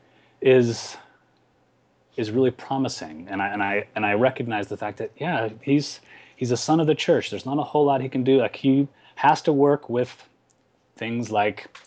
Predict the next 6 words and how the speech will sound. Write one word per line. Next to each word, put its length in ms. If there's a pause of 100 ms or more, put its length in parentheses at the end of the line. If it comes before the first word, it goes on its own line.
(280)
you 100
know, 240 (200)
this 200
archaic 500
view 360
of 240